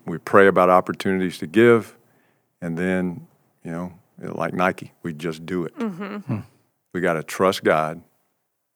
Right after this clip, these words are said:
Speaker 1: and do what he prompts us to do.
Speaker 2: Yeah, that's so helpful. So you really are describing a lot of what Patrick talked about in the last podcast. So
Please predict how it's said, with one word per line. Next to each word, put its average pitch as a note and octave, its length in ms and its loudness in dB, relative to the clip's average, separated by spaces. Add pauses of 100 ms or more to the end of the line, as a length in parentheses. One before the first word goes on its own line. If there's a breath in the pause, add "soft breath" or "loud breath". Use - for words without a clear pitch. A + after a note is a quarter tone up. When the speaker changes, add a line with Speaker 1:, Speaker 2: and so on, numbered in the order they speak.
(120)
Speaker 1:
and D#2 220 -8 (600)
do F#2 200 -2
what F2 200 -4
he F2+ 100 -6
prompts - 500 -4
us F2+ 140 -10
to - 140 -12
do. E2 280 -10 (520)
Speaker 2:
Yeah, B3 200 -2
that's C4 240 -2
so B3 280 2
helpful. A3+ 400 0
So A#3+ 240 2
you B3 260 2
really C#4 440 2
are G#3 500 4 (640 soft breath)
describing G#3 1080 2
a A#3+ 80 2
lot A3 180 8
of G#3 80 -2
what G3+ 240 0 (340)
Patrick G#3 480 0
talked D4+ 240 2
about - 300 -2
in A3 80 -6
the G#3+ 60 -4
last G3 240 2
podcast. G3 420 0
So F#3+ 360 -2